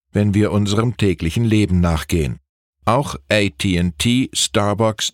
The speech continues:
J P Morgan, Reebok und Nike haben die Brutalität der Polizei verurteilt.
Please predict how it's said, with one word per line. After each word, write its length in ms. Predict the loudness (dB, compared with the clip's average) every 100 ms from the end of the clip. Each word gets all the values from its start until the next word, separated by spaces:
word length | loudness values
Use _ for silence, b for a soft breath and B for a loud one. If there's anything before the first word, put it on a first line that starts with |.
| -2
J 220 | -2 0
P 120 | -2
Morgan, 480 | 0 2 0 0 -2
Reebok 680 | 0 2 2 2 0 -2 -4
und 240 | -2 -2 0
Nike 520 | 0 0 -2 -2 -2 _ _ _
haben 240 | -4 -2 0
die 120 | 0
Brutalität 760 | 0 0 0 -2 0 -2 0
der 80 | -2
Polizei 540 | -2 -2 -2 0 -2 0
verurteilt. 720 | -2 0 0 2 0 -2